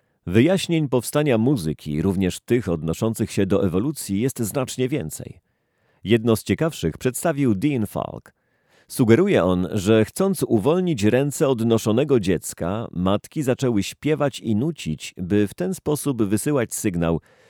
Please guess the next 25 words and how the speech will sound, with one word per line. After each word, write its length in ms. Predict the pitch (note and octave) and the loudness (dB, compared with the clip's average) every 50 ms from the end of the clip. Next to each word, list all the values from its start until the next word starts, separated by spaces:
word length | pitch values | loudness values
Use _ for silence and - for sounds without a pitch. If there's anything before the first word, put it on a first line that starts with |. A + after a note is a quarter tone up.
| _ _ _ | _ _ _
„Chociaż 360 | - G3+ - G#3 F3 - - | -6 -2 0 0 -2 -2 -4
cię 240 | - - D#3 C#3 C3 | -4 -2 0 0 0
nie 180 | C3+ C#3+ D#3+ | 0 0 0
dotykam, 680 | D3+ C#3+ D#3 A#2+ - - E2+ C#2+ - - G#2+ C3 D#3+ F3+ | 0 0 0 0 0 -2 -4 -4 -2 -2 -4 -4 -4 -6
to 140 | - - G3 | -4 -4 -2
jestem 480 | G3 G3+ G3+ - - - G#3+ G#3 G3 E3 | 0 0 0 -2 -2 -4 -4 -4 -4 -4
blisko”. 720 | A#2 - - - - - - - - - G1+ - - - - _ _ _ _ _ _ _ _ _ _ _ - | -6 -6 -8 -8 -10 -14 -14 -12 -12 -12 -10 -12 -14 -16 -20 _ _ _ _ _ _ _ _ _ _ _ -8
W 120 | E2+ E2+ F#2 | -4 -2 0
literaturze 800 | G2+ A#2+ G#2+ - G#2+ G2 F#2+ - - F3 E3 G#2+ D#2+ F2+ F2 F2 | 0 2 2 4 4 4 4 4 2 0 0 2 2 2 2 4
zyskało 480 | E2 F#2+ F2+ - - D#3+ F3 F#3 E3 | 2 0 0 -2 -2 0 0 0 2
to 140 | - - A2+ | 2 2 2
miano 420 | A2 A2 B2 B2+ C3 C3 B2+ A2+ G#2+ | 2 0 0 0 0 0 0 -2 -2
hipotezy 760 | - - - G#2+ - - G#2 - - E3+ E3+ B2+ A2+ A#2+ - | -4 -6 -6 -2 2 2 2 2 2 0 0 2 0 0 2
odkładania. 760 | - - - - - G2 F2+ D#2+ C#2+ A#1 A#1+ A#1+ A#1+ A#1+ - - _ _ _ _ _ _ _ _ _ _ _ _ - | 0 -2 -2 -2 0 0 0 0 -2 -6 -8 -10 -14 -16 -16 -20 _ _ _ _ _ _ _ _ _ _ _ _ 0
Matka, 460 | F#2 G#2 G2+ F#2 - - F#2 G2 C3+ | 2 4 4 4 2 0 -2 -2 -2
chcąc 360 | C3+ - - B2+ A2+ G2+ - | -2 -4 -2 -2 -2 0 2
robić 340 | - A2+ G#2+ G2+ G#2+ - - | 2 2 2 0 -2 -4 -6
inne 400 | - D3 F3 F3 D#3 A#2 F2 D#2+ | -4 -2 -2 -2 0 0 -2 -2
rzeczy 400 | C#2+ D2+ D2 C#2 - - C3 C#3+ | -2 -2 -4 -6 -6 -8 -6 -6
lub 140 | D#3+ E3 D3 - - _ _ | -4 -6 -6 -10 -16 _ _
po 100 | - G3 | -6 -4
prostu 380 | - - G3 C#3+ - - G#2+ E2 | -2 -2 -4 -2 0 0 0 0
odpocząć, 600 | D#2 - - - D3 - - C3 B2+ A#2+ - - _ _ _ _ _ _ _ - | 0 -2 -4 -6 -4 -2 -2 -4 -4 -6 -8 -14 _ _ _ _ _ _ _ 0
nuciła 540 | A2 B2+ C#3 C3 - - G#3 F3+ B2+ G2 | 2 2 2 2 0 0 0 2 2 2
dziecku, 720 | E2+ D2+ F2 F2 - - - - - C3+ D#3 E3 E3 - | 2 0 0 -2 -2 -4 -10 -8 -4 -2 -2 -2 -2 -4